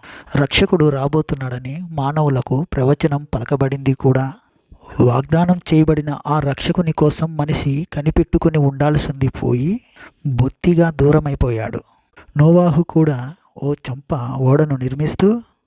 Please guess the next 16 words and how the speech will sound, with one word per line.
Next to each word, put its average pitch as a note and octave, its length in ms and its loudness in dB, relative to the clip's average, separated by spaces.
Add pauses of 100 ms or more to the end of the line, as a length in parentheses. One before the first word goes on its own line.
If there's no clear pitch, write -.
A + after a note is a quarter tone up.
(220)
మరో D3+ 200 4
చంప D3+ 360 -2
బోధిస్తూ D3 540 2
ఉన్నాడు. C3 560 -4
హనోకు D3+ 720 2
మాయమైపోగానే C3+ 1080 -2 (440)
ఇది D#3 200 4
దేవుడు E3+ 420 4 (140)
చేసిందే D#3 560 -6
అని, C#3 260 -8 (500)
మానవ D#3+ 520 4
వ్యవహారంలో D3+ 880 2 (220)
దేవుడు D#3+ 320 4
జోక్యం D3+ 500 0 (100)
కలిగించుకుంటాడని C3+ 1000 -8 (400)
గ్రహించారు. B2+ 680 0